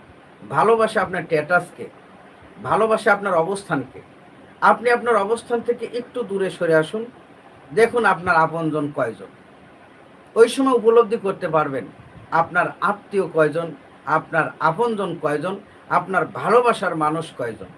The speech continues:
এই জন্য ভালোবাসার মানুষ যদি আপনি তালাশ করেন, তাহলে নিজের জায়গায় থেকে না, একটু অন্য জায়গায় থেকে আপনি তালাশ করুন, দেখতে পারবেন আপনার ভালোবাসার মানুষগুলো।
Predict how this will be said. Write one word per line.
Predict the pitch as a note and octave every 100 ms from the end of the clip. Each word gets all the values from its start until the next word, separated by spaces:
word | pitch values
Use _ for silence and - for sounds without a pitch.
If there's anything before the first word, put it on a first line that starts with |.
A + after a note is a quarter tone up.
| - - - - - -
এই | F#3+
জন্য | G#3 A3
ভালোবাসার | F#3 D3 F3 G#3 G#3 G3+ F#3+
মানুষ | D#3+ D#3 G#3 A3+ - - - - -
যদি | D#3+ D#3+
আপনি | D#3+ D#3 D3+
তালাশ | D3 E3 G3+ -
করেন, | E3 C3 G2+ - - - - -
তাহলে | E3+ F#3+
নিজের | F3+ F#3 A3 F3+
জায়গায় | D#3+ D#3+ G3+ A3
থেকে | G3 D#3+ D#3
না, | A#2 - - - - - - - - - -
একটু | F#3 F#3 - A#3+ B3+ - - - -
অন্য | C4 C#4 A#3+
জায়গায় | F#3 F3 G#3+ A#3
থেকে | G#3 G3 F3+
আপনি | D#3+ D#3
তালাশ | D#3 C#3 C3 B2+ -
করুন, | A#2 F#2 - - - -
দেখতে | G3+ G#3 G#3
পারবেন | D#3+ E3 D3+
আপনার | C#3+ C3+ D3
ভালোবাসার | C3+ C3+ C3+ B2+ C#3 B2+
মানুষগুলো। | A#2 A#2+ A2+ -